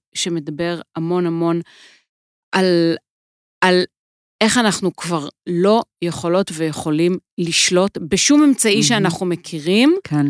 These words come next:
Speaker 1: בתופעה הזאת של אלימות,
Speaker 2: כן.
Speaker 1: אה, בארצות הברית, ובכלל.
Speaker 2: כן. אה,
Speaker 1: אם את יכולה לנקות את האקדח שלך, קודם כל לקנות אותו בכל מקום בארצות
Speaker 2: מהמם.
Speaker 1: הברית, את יכולה לנקות אותו עם סרטון ביוטיוב,
Speaker 2: כן.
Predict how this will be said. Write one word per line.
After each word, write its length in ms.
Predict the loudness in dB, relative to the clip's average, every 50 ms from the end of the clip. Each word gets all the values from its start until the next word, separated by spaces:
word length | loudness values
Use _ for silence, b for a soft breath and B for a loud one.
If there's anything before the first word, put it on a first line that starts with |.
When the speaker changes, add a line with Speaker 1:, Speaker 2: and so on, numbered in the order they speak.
| -2 -4 -8
Speaker 1:
בתופעה 380 | -6 -6 -4 0 2 2 4
הזאת 220 | 4 2 0 -4 -4
של 120 | -4 -2
אלימות, 600 | -2 -2 -2 -2 -2 -2 -4 -4 -8 -12 -20 -20 _ _ _ _ _ -4
Speaker 2:
כן. 80 | 0 0
Speaker 1:
אה, 240 | 2 2 2 0 -2 -4
בארצות 400 | -6 -8 -8 -8 -12 -16 -14 -14
הברית, 480 | -12 -8 0 2 4 2 2 0 -4 -20 b b b b b b b b b _ _ -6 -6
ובכלל. 560 | -6 -6 -4 -6 -6 -4 -4 -4 -4 -4 -6 -8 _ _ _ _ _ _ -4 -2
Speaker 2:
כן. 160 | 0 0 0 -2 _ B B B B B B B -4 0
אה, 200 | 2 4 4 4 4 2
Speaker 1:
אם 120 | 2 4
את 160 | 2 2 2 2
יכולה 340 | 0 2 4 2 4 4 4 2 0 -2 -4 -2
לנקות 480 | -2 0 0 -2 -2 -2 -4 -4 -2 -4
את 120 | -6 -4
האקדח 380 | -6 -6 -6 -6 -6 -6 -6 -6
שלך, 460 | -6 -4 -4 -6 -6 -10 -12 -18 -20 _ _ _ _ -2
קודם 140 | -2 0
כל 80 | 0 0
לקנות 400 | -2 -2 -4 -4 -4 -4 -4 -6
אותו 160 | -6 -8 -6
בכל 280 | -6 -6 -4 -2 -2 -2
מקום 380 | -2 -2 -4 -6 -6 -4 -6 -6 -10 _ _ -2
בארצות 260 | 0 2 2 2 2
Speaker 2:
מהמם. 120 | 2 2 2
Speaker 1:
הברית, 240 | 0 -2 -4 -10 _ _ _ _ _ _ _ _ _ _ -20 -16
את 100 | -12 -8
יכולה 200 | -4 -2 -2 -2
לנקות 280 | -2 -2 0 0 0
אותו 160 | 0 -2 -2 -2
עם 100 | -2 -2
סרטון 400 | -2 -4 -4 -2 -2 -2 0 0
ביוטיוב, 500 | 0 0 0 0 -2 -2 -4 -4 -4 -4 _ _ _ -8
Speaker 2:
כן. 220 | -2 0 2 2